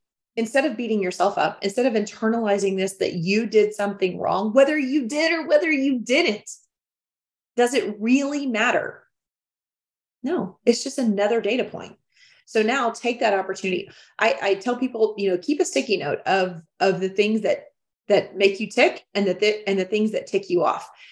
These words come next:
People ask me all the time, "How do I write value? How do I do values? Like, I know you talk about them all the time.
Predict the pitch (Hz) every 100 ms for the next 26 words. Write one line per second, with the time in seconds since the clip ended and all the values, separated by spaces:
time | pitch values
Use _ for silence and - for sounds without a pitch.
0 | _ 294 247 190 - 190 170 175 170 -
1 | 208 247 220 190 175 185 175 170 - 226
2 | 262 214 196 214 185 95 - 175 - 185
3 | - - - 208 269 277 - 247 247 196
4 | 196 170 170 180 - 175